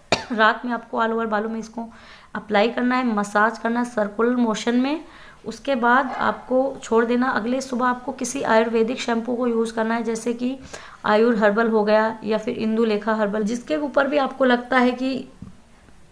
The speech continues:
आपको ये सूट करेगा, किसी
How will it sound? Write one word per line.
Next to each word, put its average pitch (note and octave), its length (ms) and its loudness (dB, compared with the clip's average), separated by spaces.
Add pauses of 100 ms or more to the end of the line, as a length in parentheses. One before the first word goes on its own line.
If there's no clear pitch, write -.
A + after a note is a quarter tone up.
(500)
आपको G3+ 300 2
ये A#3+ 60 2
सूट A#3+ 340 -2
करेगा, A3+ 400 4
किसी B3+ 640 -8